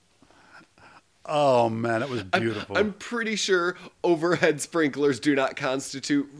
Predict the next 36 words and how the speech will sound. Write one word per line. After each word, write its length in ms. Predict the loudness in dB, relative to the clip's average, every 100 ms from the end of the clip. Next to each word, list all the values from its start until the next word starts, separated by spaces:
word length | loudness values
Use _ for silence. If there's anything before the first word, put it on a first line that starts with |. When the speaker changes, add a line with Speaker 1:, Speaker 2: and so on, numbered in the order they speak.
| -4
Speaker 2:
the 80 | -4
purity 500 | -2 -2 0 2 2
of 140 | 2
running 320 | 0 0 0
water. 500 | 0 0 0 -2 -6 _ _ _ -8
I 40 |
could 220 | -2 0
be 120 | 0
wrong, 440 | 0 2 2 -2 -6 -18 -20 -10
Speaker 1:
Yes. 160 | 0 2
Speaker 2:
but 80 | 4
that's 220 | 0 0
a, 120 | -6 -2
that 180 | -4 -2
seems 180 | -4 -2
like 120 | 0
a 60 | 0
very 380 | 0 0 0 -4
easy 340 | -6 -2 -2 0
way 200 | 2 2
to 80 | 2
vampire-proof 920 | 2 0 0 2 2 2 0 0 0
every 360 | -2 -2 -2
single 300 | -2 -2 -2
building. 600 | -2 -2 -2 -4 -4 -6 2
Speaker 1:
Oh, 80 | 4
yeah. 280 | 8 6 4 -4 _ _ _ _ _ -8
Uh, 140 | -8
is 540 | -8 -12 -12 -6 -2 -2
this, 120 | -2
<laughs> 280 | 2 4 6
does 160 | 6
this 120 | 4 2
building 400 | 4 4 4 4
have 220 | 4 6
a, 140 | 4